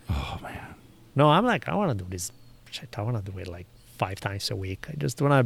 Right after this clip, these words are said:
Speaker 2: I want it to be my office." I go there, I put up, uh, beach umbrella so I don't totally cook, and, um, you know, just start
Speaker 1: Which little
Speaker 2: working
Speaker 1: pi-,
Speaker 2: on
Speaker 1: which little piece do you like? More towards, like,
Speaker 2: I like
Speaker 1: Surfers
Speaker 2: Carpinteria.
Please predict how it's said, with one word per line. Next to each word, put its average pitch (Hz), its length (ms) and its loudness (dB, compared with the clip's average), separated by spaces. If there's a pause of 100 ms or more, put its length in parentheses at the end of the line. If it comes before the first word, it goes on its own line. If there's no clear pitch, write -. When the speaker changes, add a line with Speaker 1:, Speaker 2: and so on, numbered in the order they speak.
(140)
Speaker 2:
I 170 140 2
want 165 200 6
it 135 60 0
to 139 60 4
be 127 120 6
my 110 200 4
office." 104 480 0
I 117 80 6
go 131 200 8
there, 117 460 10 (640)
I 104 220 0 (100)
put 127 220 2
up, 123 360 4
uh, 117 1300 6
beach 113 320 2
umbrella 110 640 4
so - 120 -2
I 104 60 4
don't 110 220 2 (100)
totally 117 400 6
cook, 107 440 2
and, 107 300 4
um, 104 720 4 (460)
you 180 120 -2
know, 151 160 -4
just - 180 -8
start - 240 -4 (640)
Speaker 1:
Which 127 140 6
little 123 140 10
Speaker 2:
working 110 160 6
Speaker 1:
pi-, 131 80 8
Speaker 2:
on - 40 2
Speaker 1:
which 131 180 4
little 127 160 6
piece 123 220 0
do 117 80 2
you 104 80 6
like? 110 300 4 (420)
More 95 160 2
towards, 92 300 4
like, 82 160 2 (120)
Speaker 2:
I 143 100 8
like 139 140 10
Speaker 1:
Surfers 107 320 8
Speaker 2:
Carpinteria. 113 120 8